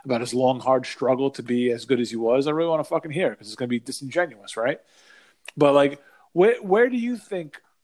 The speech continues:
like, what is the role of, like, us as a fan?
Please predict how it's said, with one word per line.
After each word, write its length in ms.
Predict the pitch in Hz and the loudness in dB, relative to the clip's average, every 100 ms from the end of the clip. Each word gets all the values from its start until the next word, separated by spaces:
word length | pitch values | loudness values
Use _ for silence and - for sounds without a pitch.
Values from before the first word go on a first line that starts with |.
| _ _ _ - | _ _ _ -10
like, 160 | 151 | -6
what 180 | 139 214 | -2 -2
is 100 | 220 | -2
the 120 | 247 | -4
role 500 | 175 170 180 175 160 147 | -4 -4 -4 -4 -6 -8
of, 540 | 131 131 120 107 - _ _ | -8 -10 -12 -18 -20 _ _
like, 180 | - 135 | -8 -8
us 280 | 139 147 147 | -2 -2 -2
as 100 | 135 | -4
a 80 | 131 | -4
fan? 580 | - 143 120 113 117 | -4 -4 -4 -8 -16